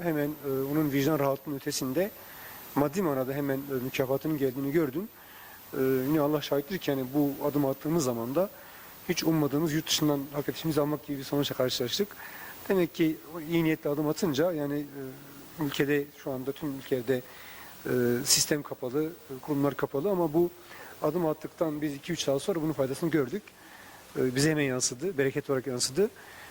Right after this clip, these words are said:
Çünkü, e, ifade ettiğimiz gibi bizim medeniyetimizin bize telkin ettiği olgunun temelinde o var. Yani bir adım atarsan iyi niyetle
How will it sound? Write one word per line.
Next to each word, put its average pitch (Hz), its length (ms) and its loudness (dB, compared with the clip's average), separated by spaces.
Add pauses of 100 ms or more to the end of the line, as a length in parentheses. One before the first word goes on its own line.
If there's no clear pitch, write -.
(140)
Çünkü, 160 400 2 (160)
e, 147 240 -2
ifade 151 260 2
ettiğimiz 156 280 0
gibi 131 100 -6
bizim 139 180 4
medeniyetimizin 143 640 2
bize 131 200 2
telkin 139 380 -4
ettiği 143 220 -6
olgunun 139 380 0
temelinde 147 360 2
o 143 100 2
var. 117 120 0
Yani 131 260 0 (560)
bir 185 100 4
adım 160 200 -2
atarsan 151 460 -2
iyi 165 200 -4
niyetle 190 420 0